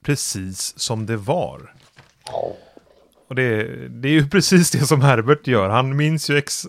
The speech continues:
Speaker 1: han liksom berättar ju exakt som det var och som det är på något sätt.
Speaker 2: Ja, det är så klockrent.
Speaker 1: Ja.
Speaker 2: Oj, oj, oj. Herbert är beviset här.
Speaker 1: <laughs> Ja, just det.
Speaker 2: Ja.
Speaker 1: Han,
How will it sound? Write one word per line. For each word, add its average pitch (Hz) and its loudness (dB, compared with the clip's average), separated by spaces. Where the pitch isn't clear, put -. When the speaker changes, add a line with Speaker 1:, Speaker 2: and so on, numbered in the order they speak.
Speaker 1:
han 143 0
liksom 139 -4
berättar 147 2
ju 170 -2
exakt - -2
som 131 -2
det 123 2
var 95 0
och 113 -6
som 120 -4
det 110 0
är 87 -8
på - -16
något 98 -12
sätt. 98 -14
Speaker 2:
Ja, 101 0
det 107 0
är 87 -6
så 95 0
klockrent. - -4
Speaker 1:
Ja. 104 -6
Speaker 2:
Oj, 95 2
oj, - -2
oj. - -6
Herbert 131 2
är 131 6
beviset 110 0
här. 82 2
Speaker 1:
<laughs> - -4
Ja, 156 2
just - -10
det. 147 -10
Speaker 2:
Ja. 101 4
Speaker 1:
Han, 156 -6